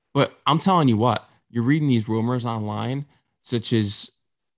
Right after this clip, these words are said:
that the, the, the Utah Jazz and the Knicks are a first round exit away from a Donovan Mitchell trade. If that's the case, can we get it done?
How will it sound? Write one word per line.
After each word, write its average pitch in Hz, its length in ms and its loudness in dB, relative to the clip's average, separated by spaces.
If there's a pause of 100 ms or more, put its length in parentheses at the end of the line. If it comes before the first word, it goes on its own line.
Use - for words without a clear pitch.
(120)
that 120 220 -2
the, 113 160 -2
the, 113 220 -8
the 110 180 -4
Utah 117 440 2
Jazz 110 480 0
and 113 80 -2
the 104 60 -2
Knicks 104 320 -4
are 101 320 -4
a 110 80 -4
first 123 400 -2
round 113 340 0
exit 113 320 -2
away 107 300 0
from 107 260 -4
a 101 60 -4
Donovan 110 500 -2
Mitchell 110 300 -4
trade. 151 380 -6 (580)
If 147 180 0
that's 165 280 2
the 131 80 0
case, 135 320 0
can 120 200 0
we 127 80 2
get 139 180 0
it 110 120 -4
done? 123 360 -6